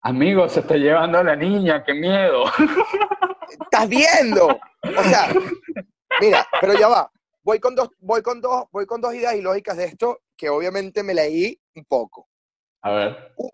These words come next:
Speaker 2: un tipo defiende que el mono tiene un collar de un color algo transparentoso o una cuerda, que por eso no se ve,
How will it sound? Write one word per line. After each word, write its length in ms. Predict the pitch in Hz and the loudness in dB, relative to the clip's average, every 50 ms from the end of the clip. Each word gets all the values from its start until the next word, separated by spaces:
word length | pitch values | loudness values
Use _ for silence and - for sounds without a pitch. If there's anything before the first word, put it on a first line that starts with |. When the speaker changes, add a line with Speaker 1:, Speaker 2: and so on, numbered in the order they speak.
| - _ _ | -18 _ _
Speaker 2:
un 260 | - 214 233 233 196 | 4 4 4 4 0
tipo 360 | - 262 262 - 254 262 247 | -2 -4 0 2 4 4 6
defiende 760 | 254 247 - - 262 254 247 226 196 180 175 180 196 196 190 - _ _ _ _ | 6 4 2 0 -2 -2 0 0 0 -4 -4 -4 -4 -6 -6 -10 _ _ _ _
que 140 | - 185 180 | -2 0 0
el 160 | 185 190 196 | 0 0 -2
mono 680 | 202 226 254 254 226 190 175 175 175 170 175 180 185 _ _ _ _ _ _ _ _ _ | 0 2 2 4 4 2 0 -2 -2 -2 -2 -2 -6 _ _ _ _ _ _ _ _ _
tiene 320 | _ 220 233 240 240 220 208 | _ -4 -2 -2 -2 0 -4
un 140 | 202 208 185 | -4 -6 -8
collar 800 | - - 226 226 214 220 226 226 208 190 170 170 180 196 247 - _ _ _ _ _ _ _ | -6 -4 -2 -2 -2 0 0 2 2 2 2 0 -2 -4 -6 -12 _ _ _ _ _ _ _
de 80 | 156 | -6
un 100 | 170 175 - | -6 -6 -2
color 260 | - 202 208 214 214 | -4 -2 -2 0 0
algo 240 | 208 214 208 226 220 | 0 0 -2 -4 -8
transparentoso 960 | - 226 220 185 - - 214 214 226 220 196 - - 226 214 190 - - 180 | -8 -8 -8 -6 -4 -4 -4 -4 -4 -8 -8 -6 -4 -4 -4 -4 -4 -4 -2
o 80 | 160 151 | -2 -2
una 220 | 156 160 180 185 | -2 -4 -6 -8
cuerda, 580 | - - 233 226 190 160 160 165 190 190 185 - _ _ _ _ _ _ _ | -4 0 0 2 2 0 0 0 0 -2 -2 -4 _ _ _ _ _ _ _
que 100 | - 170 | -10 -10
por 180 | - - 190 202 | -4 -2 -2 -2
eso 220 | 233 202 - 165 | -2 -4 -6 -8
no 140 | 160 156 147 | -8 -8 -10
se 200 | - - 170 156 | -8 -6 -4 -4
ve, 360 | 160 165 156 143 131 117 - | -2 -2 -2 -4 -6 -6 -10